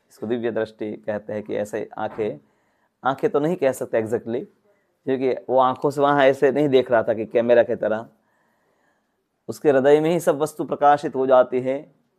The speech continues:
एक ही जगह का नहीं, जो कैमरा क्या होता है, एक ही जगह पर फोकस करता है ना। पूरे युद्ध में जहाँ भी जो भी घटनाएं हो रही है, या लोग अपने कैंप में भी, शिविर में भी क्या क्या आपस में चर्चाएं कर रहे हैं, उन सब से वो अवगत हो जाता था।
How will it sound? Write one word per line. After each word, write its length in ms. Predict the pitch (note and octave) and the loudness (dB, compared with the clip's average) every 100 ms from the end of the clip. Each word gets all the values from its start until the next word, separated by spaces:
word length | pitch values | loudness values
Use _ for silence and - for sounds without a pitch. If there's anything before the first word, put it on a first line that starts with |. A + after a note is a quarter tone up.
| _ - | _ 0
एक 160 | C#3+ D#3+ | 2 2
ही 100 | E3 | 2
जगह 200 | D#3 D#3+ | 6 6
का 120 | D#3+ | 6
नहीं, 260 | D3+ A#2+ A#2 | 4 2 0
जो 100 | B2+ | 0
कैमरा 380 | C3 C#3 D3+ | 2 6 6
क्या 160 | D#3 D#3+ | 6 4
होता 160 | C#3 C#3+ | 4 2
है, 60 | |
एक 120 | D3 | 2
ही 60 | D3 | 2
जगह 180 | C#3+ C#3+ | 4 6
पर 160 | C#3 | 4
फोकस 360 | B2 B2+ B2 A#2 | 0 -4 -4 -4
करता 320 | - G#2+ B2+ | -4 -4 -4
है 100 | C#3 | -6
ना। 200 | A2 G#2+ _ _ _ _ _ _ _ - | -10 -18 _ _ _ _ _ _ _ 0
पूरे 220 | C#3 E3 | 4 4
युद्ध 300 | D3+ C3 C#3 | 4 4 4
में 320 | D#3+ D#3+ C3 | 6 4 2
जहाँ 340 | A#2+ A#2+ C#3+ D#3 | -2 0 2 4
भी 300 | G3 D3 A2 - | 2 0 -8 -4
जो 200 | D3+ D#3 | 0 4
भी 180 | E3 D3 | 4 4
घटनाएं 400 | C#3+ D3 D3+ C#3 | 2 0 2 4
हो 160 | C3 | 4
रही 160 | B2+ A2+ | 4 0
है, 260 | G2+ F2 _ _ _ _ _ - | -6 -14 _ _ _ _ _ 0
या 100 | C#3 | 2
लोग 300 | D3 C#3+ - | 2 0 -4
अपने 240 | - D3 | -4 -4
कैंप 360 | - C#3 D3 D3+ | 0 -2 0 0
में 260 | D#3+ D#3 | 2 4
भी, 300 | D3 A2+ A2 - | 4 4 0 -12
शिविर 480 | - C3 C#3 D3+ D#3 | -4 -2 2 2 2
में 140 | D#3 | 2
भी 80 | D3 | 2
क्या 220 | D#3 C#3+ | 2 2
क्या 200 | D3+ D3 | 4 2
आपस 480 | - - C3 C#3+ - | 2 -2 0 -2 -2
में 60 | B2+ | -6
चर्चाएं 480 | C3+ C3 - C#3 C3+ | -4 -2 4 4 4
कर 160 | B2+ | 0
रहे 140 | A#2+ B2+ | 2 0
हैं, 260 | D3+ - _ _ _ _ - | -2 -8 _ _ _ _ -8
उन 120 | D3+ | -6
सब 280 | - D#3 F3 | -2 2 4
से 180 | F3 G3 | 4 6
वो 220 | F#3 E3 | 8 8
अवगत 240 | D#3 E3 | 6 4
हो 100 | C#3 | 2
जाता 280 | A#2 G2 G2 | 2 0 -4
था। 260 | - E2 | -8 -18